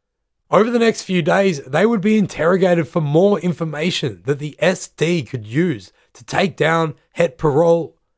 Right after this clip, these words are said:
and its network. In the interrogations, they had evidence, photos, testimonies, and other stuff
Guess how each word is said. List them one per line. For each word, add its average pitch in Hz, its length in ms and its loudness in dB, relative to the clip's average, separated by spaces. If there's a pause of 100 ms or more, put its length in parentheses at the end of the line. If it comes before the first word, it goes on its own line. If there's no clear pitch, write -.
(120)
and 151 140 0
its - 180 -10
network. 139 640 -6 (440)
In 156 120 0
the 175 120 4
interrogations, 175 1000 0
they 151 220 0
had 170 260 -2
evidence, 165 600 -4 (240)
photos, 165 760 0
testimonies, 139 840 -2
and 127 120 -6
other 170 260 0
stuff - 380 -4